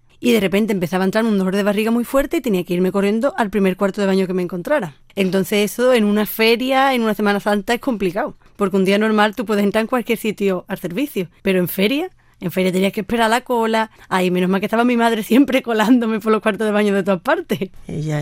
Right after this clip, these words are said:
Speaker 2: es muy especial, siempre lo ha sido. Y la enfermedad que le ha tocado vivir, pues me, me ha hecho estar muy cerca de ella y pasar unos años en los que prácticamente no nos hemos despegado la una de la otra y nos une un vínculo muy especial.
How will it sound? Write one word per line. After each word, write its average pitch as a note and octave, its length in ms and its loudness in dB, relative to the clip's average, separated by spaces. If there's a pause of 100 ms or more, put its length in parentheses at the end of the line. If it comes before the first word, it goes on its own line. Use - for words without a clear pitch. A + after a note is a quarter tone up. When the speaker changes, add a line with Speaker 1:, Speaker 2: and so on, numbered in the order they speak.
Speaker 2:
es D3 400 -6
muy F#3 220 2
especial, F3 500 0
siempre F3 300 -4
lo E3+ 80 -2
ha F3 60 -2
sido. F#3 420 -4 (220)
Y A3 100 4
la G#3 140 6
enfermedad F#3 500 2
que F#3 80 -2
le F#3 100 2
ha F3+ 80 2
tocado F3+ 360 0
vivir, F3+ 340 -2
pues F#3+ 180 -2
me, D#3+ 540 -4
me D#3 220 -2
ha D3+ 80 0
hecho D#3+ 200 -6
estar D#3+ 360 -2
muy D#3+ 200 -2
cerca D#3 380 -4
de D#3+ 120 -2
ella E3+ 340 -4 (120)
y F3 100 -4
pasar E3 420 0
unos F3 240 0
años F3+ 400 0
en F#3 160 -4
los E3+ 140 -4
que - 180 -10
prácticamente F3 800 -6
no F3 160 -4
nos F3 160 -2
hemos F3 260 -2
despegado F3+ 540 -4
la F3+ 160 -2
una F#3 180 -2
de F3+ 80 -2
la F3+ 140 -2
otra A3+ 420 -4 (320)
y G#3 80 2
nos E3+ 240 0
une F3+ 220 2
un F3+ 160 2
vínculo F3 420 -2
muy D#3+ 240 -2
especial. D#3 480 -12